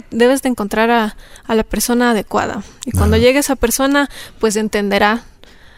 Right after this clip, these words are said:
Speaker 1: lo que es, lo que es tu vida, lo que es tu pasión, lo que es tu carrera, y te apoyará en ese sentido.
Speaker 2: De acuerdo. ¿Qué les dirías tú a las personas, a los jóvenes que, que, que quieren volar,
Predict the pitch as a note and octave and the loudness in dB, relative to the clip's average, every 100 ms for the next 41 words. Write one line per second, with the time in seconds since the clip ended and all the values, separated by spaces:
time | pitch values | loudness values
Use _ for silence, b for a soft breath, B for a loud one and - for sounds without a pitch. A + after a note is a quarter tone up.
0 | b - G#3+ - - G#3 - - G#3 G#3+ | b -4 -2 0 0 0 -2 -4 -4 -2
1 | - A3 A#3+ C4+ A#3+ G#3 - A3 - - | -2 0 2 2 2 0 -4 -6 -4 -4
2 | A3 A3+ A3+ A3+ G#3 G#3+ G#3+ A3 B3+ C4+ | -2 0 0 0 -4 -4 -2 2 2 2
3 | A#3 - G#3 - - A3+ B3+ C4 A#3 A3+ | -2 -4 -6 -4 -2 0 0 0 -2 -2
4 | A#3 G#4 A3+ - - F2+ F#2 F#2 F2+ E2 | 2 2 2 -6 -8 -4 -2 0 -2 -4
5 | B B B B B G3 A3+ A3 F#3+ F3 | B B B B B 0 0 0 0 2
6 | F3+ C#3+ - E3 C3 G2 G2+ F#2 G#2 G2 | 2 0 2 6 6 6 4 0 0 2
7 | B2+ C3 A#2+ F2+ G2 F#2+ - A#2+ B2+ G#2 | 4 4 4 2 0 0 2 4 4 2
8 | E2 - B B B B - A2 G2 - | 0 -6 B B B B 0 0 0 0
9 | G#2+ G2+ - - - G#2 - D#3+ D3 F2 | 0 0 -8 -16 -10 -8 2 4 4 2
10 | F2 F2 G2 - - | 2 0 -2 -6 -14